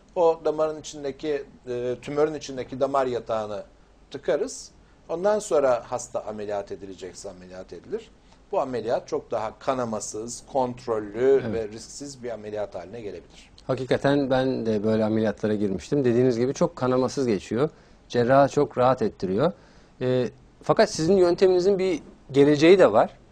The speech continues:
Speaker 2: E, bu şekilde yani lokal olarak sadece tümöre yönelik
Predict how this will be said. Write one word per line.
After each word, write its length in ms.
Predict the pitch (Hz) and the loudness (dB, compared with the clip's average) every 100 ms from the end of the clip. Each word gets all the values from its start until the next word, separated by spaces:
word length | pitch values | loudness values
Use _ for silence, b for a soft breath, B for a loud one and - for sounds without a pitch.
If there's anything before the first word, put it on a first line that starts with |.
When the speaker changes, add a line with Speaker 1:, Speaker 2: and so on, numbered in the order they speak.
| b b b b - 139 | b b b b -6 2
Speaker 2:
E, 480 | 139 135 135 135 - _ - | 6 6 6 6 2 _ -8
bu 120 | 147 185 | -4 2
şekilde 480 | 214 214 175 147 - | 2 4 6 6 6
yani 400 | 139 131 127 123 - - - - | 0 2 2 0 -2 -14 -20 -6
lokal 380 | 110 127 151 202 | 0 4 8 10
olarak 280 | 175 120 113 - | 10 8 6 6
sadece 460 | 170 190 175 156 | 12 12 12 2
tümöre 360 | - 147 160 175 | 4 4 6 6
yönelik 400 | 156 127 110 | 6 4 2